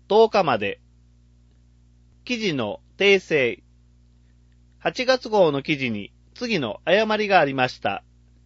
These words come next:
お詫びして訂正します。墨字の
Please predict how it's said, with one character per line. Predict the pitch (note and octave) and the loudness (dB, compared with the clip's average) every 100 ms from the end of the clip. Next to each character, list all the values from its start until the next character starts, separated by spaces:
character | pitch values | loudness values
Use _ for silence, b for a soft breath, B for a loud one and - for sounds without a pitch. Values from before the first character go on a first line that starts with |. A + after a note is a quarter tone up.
| _ _ _ | _ _ _
お | E3 | 4
詫 | A3+ | 4
び | A#3 G#3+ | 2 -6
し | - | -4
て | F3+ - _ - | -4 -4 _ -2
訂 | F#3 F3+ | -2 0
正 | F3+ D#3+ | -2 -4
し | - | -4
ま | C3+ A#2+ | -2 -2
す。 | - - _ _ _ _ _ _ _ _ _ _ _ | -2 -12 _ _ _ _ _ _ _ _ _ _ _
墨 | F3+ A3 A#3+ | -4 -2 -2
字 | A3 | -2
の | G3 E3+ | -2 -2